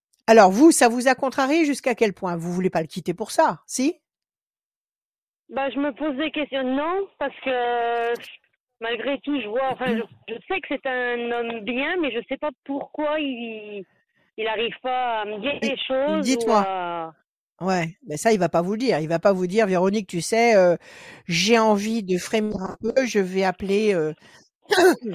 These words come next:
Speaker 1: quelqu'un que je connais et, et on va échanger comme ça, on va badiner par téléphone. » Il peut pas vous dire ça. C'est comme s'il allait
Speaker 2: Non,
Speaker 1: voir
Speaker 2: mais
Speaker 1: un
Speaker 2: il pourrait
Speaker 1: film
Speaker 2: me dire
Speaker 1: porno.
Speaker 2: si,
Speaker 1: C'est pas de l'amour, le film
Speaker 2: si
Speaker 1: porno, pas du tout, du tout.
Speaker 2: Oui, oui, oui.
Speaker 1: Dans sa tête, peut-être que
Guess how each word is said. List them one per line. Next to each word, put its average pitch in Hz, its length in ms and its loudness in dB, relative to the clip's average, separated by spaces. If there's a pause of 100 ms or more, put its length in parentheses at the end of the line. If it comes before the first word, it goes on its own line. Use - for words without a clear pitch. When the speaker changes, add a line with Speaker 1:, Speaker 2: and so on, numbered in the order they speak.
(140)
Speaker 1:
quelqu'un 202 240 -12
que 196 120 -4
je - 80 -10
connais 208 500 -2
et, 175 200 0 (560)
et 202 40 0
on 196 80 0
va 196 160 0
échanger 180 400 -6 (160)
comme 170 160 -10
ça, 196 160 -4
on 180 40 -6
va 165 100 -4
badiner 214 500 0
par 214 220 -2
téléphone. » 180 480 -4
Il 196 80 -12
peut 202 100 -6
pas 165 140 -4
vous 165 140 -6
dire 185 140 -6
ça. 214 220 -8 (1200)
C'est - 140 -14
comme 185 140 -2
s'il 170 180 -6
allait 160 80 0
Speaker 2:
Non, - 60 0
Speaker 1:
voir 165 180 2
Speaker 2:
mais 151 140 -6
Speaker 1:
un - 40 -2
Speaker 2:
il 208 40 -6
pourrait 170 160 0
Speaker 1:
film - 0 -
Speaker 2:
me 226 140 0
dire - 120 -12
Speaker 1:
porno. 240 140 -4
Speaker 2:
si, 220 240 -6 (240)
Speaker 1:
C'est 208 60 -8
pas 208 80 -4
de 196 80 -8 (100)
l'amour, 262 160 6
le 202 80 4
film 226 120 -4
Speaker 2:
si 214 160 -6
Speaker 1:
porno, 202 260 -6
pas 220 100 0
du 190 40 -6 (160)
tout, 233 120 -6
du 226 100 0
tout. - 140 -4
Speaker 2:
Oui, 330 280 0
oui, 269 120 -2 (100)
oui. 302 140 -2
Speaker 1:
Dans 320 60 -4 (100)
sa 294 120 -8
tête, 214 200 -8
peut-être 185 240 -12
que - 280 -20